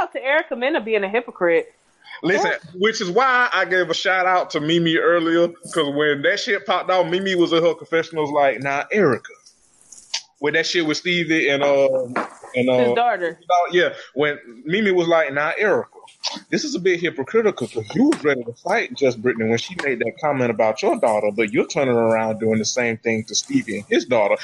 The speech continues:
Speaker 2: Listen, Mimi done got good strap energy, and she is minding her business and just telling
Speaker 1: And
Speaker 2: the
Speaker 1: you
Speaker 2: truth
Speaker 1: know
Speaker 2: of
Speaker 1: what
Speaker 2: her
Speaker 1: it
Speaker 2: confession.
Speaker 1: is, though? And you also remember, uh, Mimi still has a really good relationship with Stevie's kids.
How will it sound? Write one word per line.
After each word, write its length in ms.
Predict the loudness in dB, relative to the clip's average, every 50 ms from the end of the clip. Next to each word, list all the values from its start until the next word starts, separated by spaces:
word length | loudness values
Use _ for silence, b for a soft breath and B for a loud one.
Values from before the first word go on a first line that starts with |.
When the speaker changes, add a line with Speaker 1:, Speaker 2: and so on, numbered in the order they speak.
| B B B
Speaker 2:
Listen, 400 | 0 0 0 0 0 -2 0 0
Mimi 280 | 2 2 2 2 2 2
done 180 | 2 2 2 2
got 320 | 2 0 0 0 -2 0
good 180 | 0 0 0 0
strap 460 | -6 -4 0 0 0 0 -2 -6 -12 -20 -14 -4 -4 -4 -4 -4
energy, 440 | -6 0 0 -2 0 0 -2 -2 0 0
and 120 | 0 0 0
she 180 | -2 -4 -2
is 120 | -2 -2 0
minding 220 | 0 0 2 0
her 40 | 0
business 400 | 2 2 2 2 2 0 -2 -2 -4 _ -6 -4
and 160 | -4 -2 0
just 160 | 0 -2 -2
telling 220 | 0 -2 -2 0 0
Speaker 1:
And 80 | 2 2
Speaker 2:
the 40 | 2
Speaker 1:
you 60 | 2
Speaker 2:
truth 80 | 2 2
Speaker 1:
know 60 | 0
Speaker 2:
of 40 | 0
Speaker 1:
what 100 | 0 0
Speaker 2:
her 60 | 0
Speaker 1:
it 40 | 0 0
Speaker 2:
confession. 380 | -2 0 0 2 2 0 0
Speaker 1:
is, 20 | -2 _
though? 280 | 0 2 2 0 0 -4 _
And 140 | -6 -4 -2
you 140 | 0 0 2
also 420 | 2 2 0 0 0 -2 -2 -2 -2 -4
remember, 580 | -10 -8 -6 -6 -4 -2 0 0 0 0 -4 _ _ _ _
uh, 320 | 4 4 4 4 4 0 -2 -6 _ -20 -20 _ _ _ _ _
Mimi 400 | -4 0 2 2 4 4 2 2
still 220 | 2 2 2 2 4
has 180 | 2 0 0
a 60 | -2
really 260 | -4 -2 -2 -2 -2 -2
good 200 | 0 0 0 2
relationship 580 | 2 2 2 0 0 -6 -12 -2 0 0 2
with 140 | 2 -2 -2
Stevie's 340 | -2 -4 -2 -2 -2 -6 -4
kids. 460 | 0 2 2 4 4 2 0 0 -4